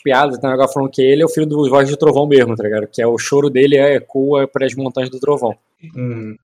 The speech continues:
Speaker 1: E... Mas assim, eu,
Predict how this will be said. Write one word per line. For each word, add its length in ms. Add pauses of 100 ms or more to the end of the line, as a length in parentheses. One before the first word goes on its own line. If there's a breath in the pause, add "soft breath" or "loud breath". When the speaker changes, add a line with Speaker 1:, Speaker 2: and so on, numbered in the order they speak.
(100)
Speaker 1:
E... 1000 (500)
Mas 300
assim, 440 (360)
eu, 140